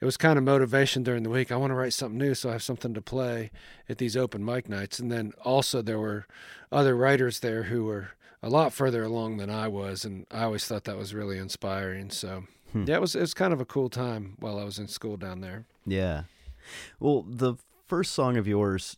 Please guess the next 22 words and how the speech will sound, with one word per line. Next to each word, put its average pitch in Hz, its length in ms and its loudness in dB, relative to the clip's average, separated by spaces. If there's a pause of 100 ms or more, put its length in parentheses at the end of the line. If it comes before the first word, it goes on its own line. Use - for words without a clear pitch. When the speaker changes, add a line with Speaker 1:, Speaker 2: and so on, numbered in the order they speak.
Speaker 2:
to - 80 -12
be 104 120 0
released 95 380 0
by 92 120 2
a 90 40 0
major 92 300 -2
artist 85 420 -2
was 87 160 -4
Lee 98 160 0
Ann 87 80 -2
Womack's 90 480 -2
recording 90 400 -2
of 78 140 -10
Painless, 92 580 -4
which 87 220 -4
came 95 180 -2
out 92 180 2
in, 85 240 -2
in 90 140 -4
two 98 160 -4
thousand 92 460 -2
five. 90 440 0